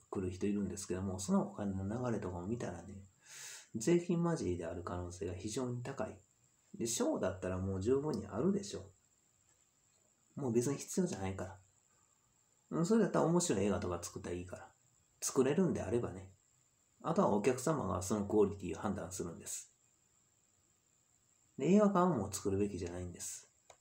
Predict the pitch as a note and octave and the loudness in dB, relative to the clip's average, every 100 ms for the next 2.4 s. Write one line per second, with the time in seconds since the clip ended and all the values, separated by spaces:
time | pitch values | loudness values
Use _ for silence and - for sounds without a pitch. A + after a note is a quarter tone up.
0 | - A#2 B2 - - F2+ F#2 F2 - _ | -8 -6 -4 -2 -2 -2 -6 -10 -14 _
1 | _ - A2+ A#2+ B2+ D3+ E3 B2+ A#2+ B2+ | _ -14 -8 -6 -6 -4 -2 -2 -2 -2
2 | C3 A2 D3 F3+ | -2 2 2 6